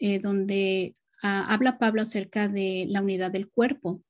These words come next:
y este es un, un segundo ejemplo de cómo podemos ver la unidad. Dice la Escritura, el cuerpo humano tiene muchas partes, pero las muchas partes forman un cuerpo entero.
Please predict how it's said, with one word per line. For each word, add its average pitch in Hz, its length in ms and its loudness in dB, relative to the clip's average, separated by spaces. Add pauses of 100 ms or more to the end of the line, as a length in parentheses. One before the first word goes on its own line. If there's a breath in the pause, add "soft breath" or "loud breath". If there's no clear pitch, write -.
y 220 100 0
este 214 160 0
es 226 140 0
un, 208 640 2
un 202 60 -2
segundo 196 340 -2
ejemplo 190 440 -2
de 170 100 -4
cómo 185 280 -2
podemos 190 360 0
ver 190 120 -2
la 185 100 0
unidad. 214 380 0 (500)
Dice 269 240 4
la 381 80 6
Escritura, 240 800 4 (520)
el 220 180 2
cuerpo 247 280 0
humano 254 420 6
tiene 226 220 2
muchas 202 400 -4
partes, 226 580 -2
pero 208 180 0
las 202 200 0
muchas 226 320 2
partes 226 400 -2
forman 208 500 0
un 220 220 2
cuerpo 190 400 -2
entero. 214 520 0